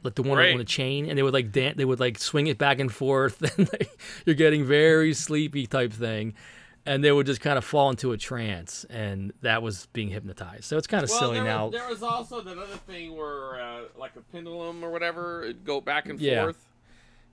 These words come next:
Speaker 2: and you're
Speaker 1: Yeah,
Speaker 2: supposed
Speaker 1: like
Speaker 2: to
Speaker 1: the,
Speaker 2: stare at the
Speaker 1: like
Speaker 2: light or whatever.
Speaker 1: Yeah, like the counter for, like, a musician type thing.
Speaker 2: Right.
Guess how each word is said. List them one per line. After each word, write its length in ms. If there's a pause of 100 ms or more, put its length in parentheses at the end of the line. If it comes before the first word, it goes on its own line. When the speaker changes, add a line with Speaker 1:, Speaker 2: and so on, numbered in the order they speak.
(120)
Speaker 2:
and 300
you're 80
Speaker 1:
Yeah, 220
Speaker 2:
supposed 140
Speaker 1:
like 120
Speaker 2:
to 60
Speaker 1:
the, 80
Speaker 2:
stare 220
at 120
the 60
Speaker 1:
like 60
Speaker 2:
light 360
or 80
whatever. 400 (760)
Speaker 1:
Yeah, 460
like 140
the 100
counter 400
for, 140
like, 180
a 100
musician 520
type 200
thing. 300 (420)
Speaker 2:
Right. 300